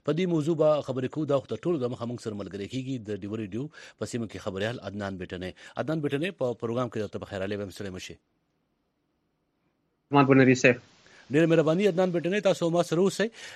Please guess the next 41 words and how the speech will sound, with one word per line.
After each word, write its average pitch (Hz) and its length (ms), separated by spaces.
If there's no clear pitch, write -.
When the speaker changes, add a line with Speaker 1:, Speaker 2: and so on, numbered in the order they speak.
Speaker 1:
د 135 160
وایس 165 280
اف 160 80
امریکا 170 420
ډیوه 143 220
دا 147 120
پروګرام 147 400
ګرانو 143 260
اوریدونکو، 139 420
لیدونکو، 135 340
تاسو 135 260
په 120 60
فیسبوک 117 420
باندې 127 180
هم 147 80
کتلی 160 260
شئ، 165 140
په 127 120
ټلویزیون 127 360
هم 135 80
کتلی 147 200
شئ، 139 160
په - 120
ریډیو 117 320
اورئ 117 180
هم. 117 220
دې 147 80
پروګرام 131 340
کې - 80
تاسو 117 280
د - 40
فیسبوک 110 340
د 113 40
لارې 120 260
موږ 170 140
ته 143 220
خپل 120 220
پیغام 104 360
هم 101 100
رالېږلی 95 380
شئ. 95 200